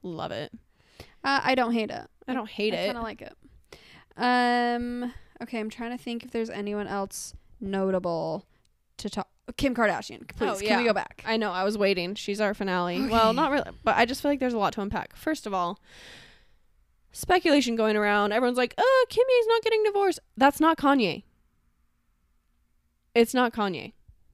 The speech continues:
Speaker 2: I don't think anyone thinks it's Kanye.
Speaker 1: Yes, they do.
Speaker 2: No, I think they think it was approved and inspired and
Speaker 1: No.
Speaker 2: stuff by Kanye.
Speaker 1: Kanye, the person with her.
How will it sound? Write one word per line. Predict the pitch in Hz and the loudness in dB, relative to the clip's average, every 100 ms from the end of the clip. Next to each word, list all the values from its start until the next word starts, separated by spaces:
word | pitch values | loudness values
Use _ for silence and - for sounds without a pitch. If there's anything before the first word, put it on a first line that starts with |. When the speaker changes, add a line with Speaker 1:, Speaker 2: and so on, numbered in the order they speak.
| _ - | _ -14
Speaker 2:
I | |
don't | 226 | -12
think | 262 240 | -12 -10
anyone | 220 220 208 | -8 -8 -10
thinks | - 214 - - | -10 -12 -12 -16
it's | - | -14
Kanye. | - | 0
Speaker 1:
Yes, | 277 415 | 4 4
they | - 415 | 4 4
do. | 427 466 202 160 196 _ - | 6 6 4 0 -6 _ -10
Speaker 2:
No, | 247 | -4
I | 226 | -4
think | 233 262 | -4 -6
they | 254 | -6
think | 247 233 226 226 | -6 -6 -8 -8
it | 196 | -6
was | 202 196 190 - _ _ | -4 -4 -6 -14 _ _
approved | - 208 - 269 254 240 | -12 -10 -6 -4 -2 -4
and | 202 190 | -6 -8
inspired | 196 - - 220 220 220 220 214 | -8 -10 -4 -2 0 -2 -2 -2
and | 285 | 4
Speaker 1:
No. | 330 403 415 392 311 | 8 10 10 10 8
Speaker 2:
stuff | 220 208 | 6 4
by | 208 | -8
Kanye. | - - - | -14 -18 -10
Speaker 1:
Kanye, | - 262 277 285 294 302 233 | 2 4 4 2 0 -2 0
the | 254 | 2
person | 269 233 233 185 165 196 | 4 2 0 -6 -8 -8
with | 226 220 202 | 0 0 0
her. | 208 165 | -4 -6